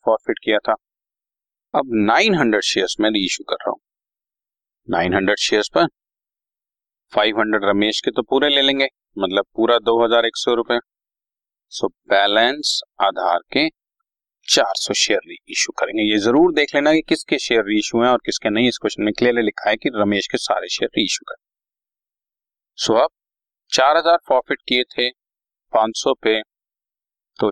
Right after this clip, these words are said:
चार सौ पे कितने होते बच्चों? थ्री थाउजेंड टू हंड्रेड प्लस ट्वेंटी वन हंड्रेड, फ़ाइव थाउजेंड थ्री हंड्रेड रुपीज आपने टोटल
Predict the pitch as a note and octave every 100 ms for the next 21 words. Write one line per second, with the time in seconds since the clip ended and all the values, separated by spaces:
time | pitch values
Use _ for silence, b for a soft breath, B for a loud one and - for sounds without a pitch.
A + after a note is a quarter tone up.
0 | - G2 F#2 - A2 A2+ - - A2+ G#2
1 | G#2 - G2+ G2+ - A2 _ _ _ _
2 | _ _ _ _ _ _ _ _ - F2
3 | - - - - - - - G2+ - G2
4 | F2+ G#2+ G#2 - - _ _ _ _ _
5 | _ _ _ _ _ _ _ - C3+ D3+
6 | - - G2 E2+ - F2 F2 F2+ F2+ G2+
7 | F#2 G#2+ G#2 _ _ _ _ _ _ _
8 | _ _ _ - - A#2+ C3+ - - E2+
9 | - C3 - _ - A#2 - E2+ D2 -
10 | - G#2+ - - - - - _ _ _
11 | - G#2 -